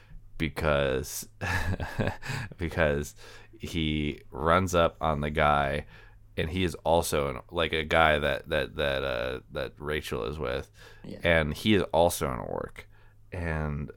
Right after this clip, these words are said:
Speaker 1: uh, instead of, like, being like, "Calm down, buddy," he goes, "Makara," and then r-, rips him in half.
Speaker 2: Oh my
Speaker 1: <laughs> And then the
Speaker 2: gosh.
Speaker 1: movie's over. <laughs>
Speaker 2: That's crazy. Emilio didn't even have to do anything.
Speaker 1: <laughs> Yeah. Yeah,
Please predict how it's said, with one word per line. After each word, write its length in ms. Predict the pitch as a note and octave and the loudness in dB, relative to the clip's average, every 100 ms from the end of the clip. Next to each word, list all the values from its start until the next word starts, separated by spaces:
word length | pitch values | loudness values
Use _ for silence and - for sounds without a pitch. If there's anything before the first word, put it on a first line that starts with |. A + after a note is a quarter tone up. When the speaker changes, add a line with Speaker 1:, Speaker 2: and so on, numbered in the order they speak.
| - | -10
Speaker 1:
uh, 360 | D2 A#1 A1 - | -8 -8 -12 -8
instead 540 | E2+ E2 - - F2 E2+ | -6 -6 -8 -4 -2 -2
of, 140 | D#2+ | -2
like, 360 | D#2+ C#2+ D2 - | -2 -2 -4 -6
being 200 | E2 D#2 | -6 -4
like, 180 | D2 - | -6 -8
"Calm 280 | B2 A#2+ | -6 -4
down, 280 | G#2+ C3 G#2 | -2 -2 -2
buddy," 320 | D#2+ D#2+ G2+ - - - | 0 0 -2 -6 -20 -12
he 140 | D#2+ | -4
goes, 220 | F2 D#2+ | -2 -2
"Makara," 800 | D#2+ A#2 C3+ - B2 A#2 G#2 F2+ | 0 4 4 8 10 12 12 12
and 100 | F2+ | 8
then 100 | E2 | 2
r-, 320 | D#2 E2+ E2+ - | -2 -4 -6 -6
rips 240 | F2+ F#2 F#2+ | 2 2 4
him 120 | F2+ | 0
in 80 | D#2+ | 2
half. 640 | E2 D#2 D#2+ - - - | 2 2 0 -2 -2 -2
Speaker 2:
Oh 160 | - D3+ | 0 6
my 60 | |
Speaker 1:
<laughs> 20 | C#3+ | 6
And 80 | |
then 160 | A2 A2+ | 6 2
the 60 | G2 | 2
Speaker 2:
gosh. 100 | G2 | 2
Speaker 1:
movie's 360 | G2 F2 F2 | 0 0 0
over. 680 | G2 - A2+ G#2+ - C4 - - - | 0 0 0 0 -2 -6 -6 -12 -20
<laughs> 160 | - | -16
Speaker 2:
That's 200 | - G2+ | -10 -10
crazy. 880 | - - G#2+ A2 G2+ F#2 - - - A4+ - - B4 - - C5 - A3 - | -12 -12 -10 -8 -10 -10 -12 -12 -10 -8 -8 -6 -6 -6 -8 -10 -10 -12 -12
Emilio 720 | F4 - - G#2 B2 F#3+ G#2 | -12 -8 -4 -2 -2 -2 -2
didn't 220 | F#2 G2 | -2 -6
even 180 | G#2+ G#2+ | -6 -8
have 140 | G#2+ A2 | -10 -8
to 80 | G#2 | -8
do 220 | A2 C#3 | -8 -8
anything. 1080 | B2+ G#2+ - D#3 - - D#3 - G3 C#3+ C3+ | -6 -2 6 6 6 0 0 4 4 4 2
Speaker 1:
<laughs> 80 | - | 4
Yeah. 380 | C#3+ G2+ F2+ - - - - - - - - - - - - - - - | 4 6 2 0 -14 -20 -20 -18 -18 -18 -20 -20 -20 -20 -20 -20 -20 -10
Yeah, 320 | - D#2+ A#1 | -2 0 0